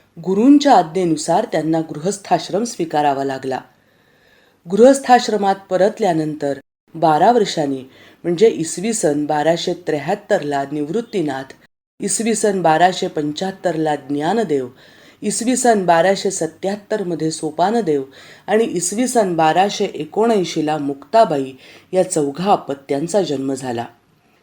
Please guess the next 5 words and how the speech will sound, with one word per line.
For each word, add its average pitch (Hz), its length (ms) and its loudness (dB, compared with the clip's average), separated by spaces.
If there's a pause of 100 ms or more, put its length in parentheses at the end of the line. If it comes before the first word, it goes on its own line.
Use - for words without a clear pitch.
चारही 202 420 6
भावंडांची 202 800 0
बुद्धिमत्ता 170 880 -4 (100)
अलौकिक 180 580 -2
होती. 139 360 -8